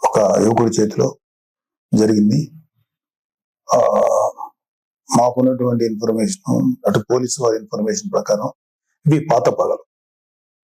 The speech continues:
వాళ్ళకి వాళ్ళకి మధ్యలో జైలుకి పంపాడని ఒక అతను, అందుకని పగబట్టాడని ఇతను,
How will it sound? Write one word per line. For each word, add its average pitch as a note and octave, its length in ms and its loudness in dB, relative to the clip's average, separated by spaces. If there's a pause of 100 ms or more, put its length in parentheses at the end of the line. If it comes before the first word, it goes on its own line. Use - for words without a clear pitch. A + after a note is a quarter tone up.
(880)
వాళ్ళకి B2 260 2
వాళ్ళకి A2+ 320 2
మధ్యలో G#2+ 340 2
జైలుకి A2+ 340 0
పంపాడని G#2 560 -4 (260)
ఒక - 160 -2
అతను, G#2+ 340 -2 (640)
అందుకని A#2+ 280 2
పగబట్టాడని A2+ 680 0
ఇతను, G#2 300 -4